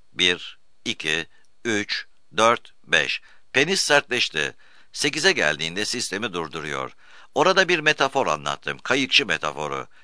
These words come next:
Şimdi kim anlatacak bunu tekrar? Kursiyer, bir nehir vardı. Doktor Keçe, o nehrin adı ne? Kursiyer, bilmiyorum.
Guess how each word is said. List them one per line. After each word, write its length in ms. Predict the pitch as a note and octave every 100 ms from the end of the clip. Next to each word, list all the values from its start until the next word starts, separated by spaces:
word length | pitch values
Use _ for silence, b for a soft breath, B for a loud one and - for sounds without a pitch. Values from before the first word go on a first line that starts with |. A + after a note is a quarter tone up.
| b
Şimdi 280 | D#3 F#3+ -
kim 160 | G3+
anlatacak 540 | D#3+ F2 D#2 D2 D#2+ -
bunu 160 | E2
tekrar? 480 | D#2+ D#2+ D2 D#2+ - b b b b b b -
Kursiyer, 540 | D#3 D3+ D#3+ E3 D3
bir 180 | D3+ C3
nehir 220 | C3+ C3+
vardı. 540 | G2+ E2 D#2 D2+ D2 - - -
Doktor 300 | D#2+ - E2+
Keçe, 240 | - E2 D#2
o 140 | F2
nehrin 280 | F2+ E2+ G2
adı 220 | F2 G#2
ne? 200 | E2 F2 b b b - - -
Kursiyer, 480 | - - - G2+ F2
bilmiyorum. 600 | D3+ F3 E3 G2 D2